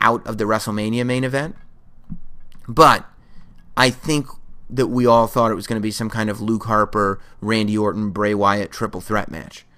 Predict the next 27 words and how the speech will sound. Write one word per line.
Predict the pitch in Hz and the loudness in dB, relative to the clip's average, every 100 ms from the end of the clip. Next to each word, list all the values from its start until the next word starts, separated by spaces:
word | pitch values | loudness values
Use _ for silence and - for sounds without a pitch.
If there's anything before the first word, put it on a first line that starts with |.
| _ _ _ | _ _ _
So | - 160 | -2 2
when | 160 | 4
A | 156 180 | 4 2
J | 180 | 2
Styles | 143 170 160 120 | 2 4 4 2
wins | 107 101 156 160 104 107 | 0 0 2 2 0 -4
against | 104 107 - | -4 -4 -2
Luke | 120 113 | -2 2
Harper | 117 110 98 | 2 2 0
and | 90 113 | -2 -4
it's | 101 | -6
clean, | - - 170 156 101 92 - - - - - - - - _ - - | -8 -2 0 0 -2 -8 -16 -20 -20 -20 -20 -20 -20 -20 _ -20 -6
you | 127 165 | 4 6
almost | 170 160 | 6 2
go, | 156 | 2
"Well, | 139 131 | 2 0
how | 135 190 | 0 0
are | 185 | 0
they | |
gonna | 180 170 | -2 -4
get | 165 | 0
out | 160 | 0
of | 147 | 0
this? | 175 185 | -2 -2
I | 127 | -2
don't | 143 160 | 0 2
understand." | 147 127 - 180 190 104 - | 0 -2 -4 -2 0 -2 -6